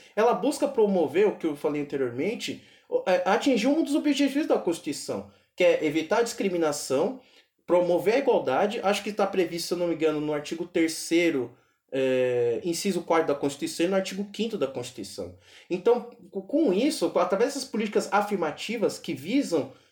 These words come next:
evitar a discriminação, que buscam promover a igualdade social entre t-, diversos grupos,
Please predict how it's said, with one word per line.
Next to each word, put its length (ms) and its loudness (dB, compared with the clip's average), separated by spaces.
evitar 720 2
a 120 2
discriminação, 1000 -2
que 180 -4
buscam 560 -2
promover 480 2
a 40 6
igualdade 580 2
social 720 0
entre 380 0
t-, 120 -18
diversos 680 -4
grupos, 440 -6